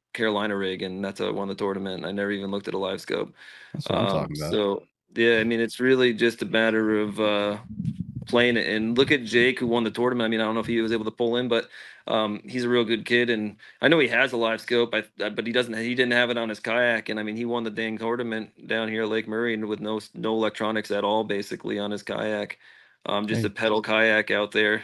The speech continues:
Speaker 1: Didn't even have a motor.
Speaker 2: Yeah, that's why I asked you that to begin with, because that makes three in a row, the two Hobie events and now this one, one without forward-facing sonar. Um, and it's just, i-, it's kind of a,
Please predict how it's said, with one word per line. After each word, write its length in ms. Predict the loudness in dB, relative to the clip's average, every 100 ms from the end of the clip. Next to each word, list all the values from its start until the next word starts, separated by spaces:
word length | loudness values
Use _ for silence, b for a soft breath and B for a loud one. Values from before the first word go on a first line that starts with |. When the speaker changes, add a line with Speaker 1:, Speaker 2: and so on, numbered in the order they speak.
| -6
Speaker 1:
Didn't 160 | -4 -2
even 140 | 0
have 100 | 0
a 40 | 0
motor. 480 | 0 0 0 -2 -8 _ _ _ 0
Speaker 2:
Yeah, 80 | 8
that's 260 | 8 10
why 140 | 10 12
I 40 |
asked 300 | 12 10 8
you 60 | 6
that 160 | 6
to 60 | 4
begin 260 | 2 6
with, 160 | 8 8
because 320 | 6 6 10
that 160 | 10 10
makes 440 | 10 8 0 -10 -14 _
three 400 | -6 4 8 12
in 80 | 12
a 60 | 10
row, 420 | 10 10 8 0 _
the 80 | -8
two 440 | 4 8 8 6 2 _
Hobie 260 | 6 8 6
events 440 | 4 2 0 -4
and 100 | -2
now 160 | 0 2
this 280 | 2 0 0
one, 300 | -2 -2 -6 _ _ _ _ _ _ _ _ _ 0
one 260 | 2 4
without 420 | 2 4 4 2 -2
forward-facing 460 | -2 0 0 -4 -4
sonar. 480 | -4 -2 -4 -6 -10 _ _ _ _ -10
Um, 360 | -6 -4 -6 -10 _ _ _ _ _ _ _ _ _ _
and 100 | -2
it's 80 | 2
just, 260 | 2 0 -2
i-, 160 | -8
it's 320 | -6 -4 -4 2
kind 260 | 6 8
of 100 | 8
a, 360 | 4 2 -2